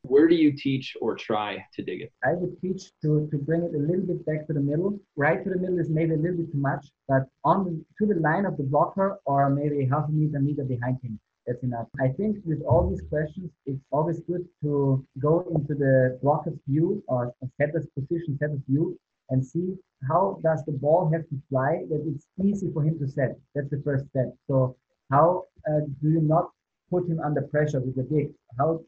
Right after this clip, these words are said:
Speaker 2: make, do you make him comfortable for setting? And the second thing is, where do you like to attack from in transition? If you like to attack from outside, keep it on the, your line dig on the line. If you, uh, prefer to hit more from middle or, or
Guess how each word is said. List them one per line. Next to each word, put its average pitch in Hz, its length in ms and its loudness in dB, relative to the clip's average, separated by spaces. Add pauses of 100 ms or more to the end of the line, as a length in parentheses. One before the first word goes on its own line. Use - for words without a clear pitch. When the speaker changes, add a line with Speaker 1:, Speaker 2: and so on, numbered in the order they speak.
(120)
Speaker 2:
make, 151 180 -2 (200)
do 151 80 2
you 151 60 4
make 151 240 -2
him 135 160 -4
comfortable 147 520 -4 (180)
for 127 180 -2
setting? 131 320 -2 (440)
And 139 120 -2
the 143 80 -2
second 170 420 -2
thing 180 200 -6
is, 175 180 -6 (120)
where 160 400 4
do 143 80 -2
you 147 160 0
like 143 320 0
to 143 100 -2
attack 151 360 -2
from 113 280 -2 (100)
in 127 120 -2
transition? 131 500 -4 (120)
If 165 220 0
you 165 80 0
like 156 320 2 (160)
to 147 300 0
attack 139 340 -2
from 131 220 0
outside, 175 460 -2 (320)
keep 156 160 0
it 151 100 -2
on 135 160 2
the, 135 60 -2 (160)
your 131 140 6
line 139 260 4
dig 135 160 -2
on 131 120 2
the 127 60 2
line. 127 380 2
If 135 180 -2
you, 131 460 2 (240)
uh, 127 40 0 (300)
prefer 147 380 0
to 135 240 0
hit 151 160 0
more 147 280 2
from 139 280 2
middle 160 440 2
or, 139 280 -2
or 135 160 -2